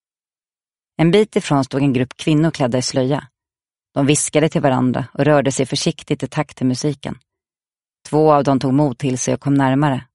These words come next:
för att ge sig hän i den mångkulturella smältdegel vars centrum var det dekorerade träkorset. Men det var inte midsommarafton.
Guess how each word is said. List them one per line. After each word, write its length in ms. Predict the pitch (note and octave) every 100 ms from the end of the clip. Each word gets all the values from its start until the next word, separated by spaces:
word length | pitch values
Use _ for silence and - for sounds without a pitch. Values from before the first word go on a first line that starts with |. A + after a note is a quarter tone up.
| -
för 80 |
att 60 | C#3+
ge 100 | C#3+
sig 140 | -
hän 320 | C3 D#3 D3 C3
i 40 |
den 140 | C3+
mångkulturella 760 | C#3+ C#3+ B2 C3+ B2+ C#3 C#3+ B2+
smältdegel 840 | - D3+ B2+ - D3+ C3 A#2+ A#2+ - _ -
vars 140 | C3+
centrum 500 | - D#3 D3 - A#2+
var 120 | A#2+
det 80 | B2+
dekorerade 600 | C3 B2+ C3+ C#3 C3 B2+
träkorset. 640 | B2 B2+ A#2+ C#3 - - _ _ _ _ _ _ _ _ _ _ _ -
Men 380 | C3+ C#3 D3+ F3+ _ _ _
det 120 | - D3
var 400 | A2+ D3 E3+ G#3+
inte 220 | C3+ C#3
midsommarafton. 760 | C3+ - C3 C#3+ E3+ - -